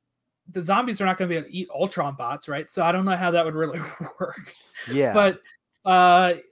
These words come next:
Speaker 1: but that's, like, the only thing I think I've seen in those. Other than that, we've seen, like,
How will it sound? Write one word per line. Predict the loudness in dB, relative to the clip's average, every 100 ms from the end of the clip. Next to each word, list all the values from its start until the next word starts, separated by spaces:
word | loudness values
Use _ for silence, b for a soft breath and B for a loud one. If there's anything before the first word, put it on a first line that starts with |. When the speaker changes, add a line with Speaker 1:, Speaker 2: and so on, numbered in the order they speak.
| _ _ _ _ _ _ -12
Speaker 1:
but | -4 4
that's, | 4 4
like, | 0
the | 0
only | -2 -2 -2
thing | -2 -2
I |
think | -4 -6
I've | -8
seen | -6 -6
in | -2
those. | -2 -4 _ -18 -4
Other | 0 0
than | 0
that, | -2 -2
we've | -2 -4
seen, | -8 -4
like, | -4 -4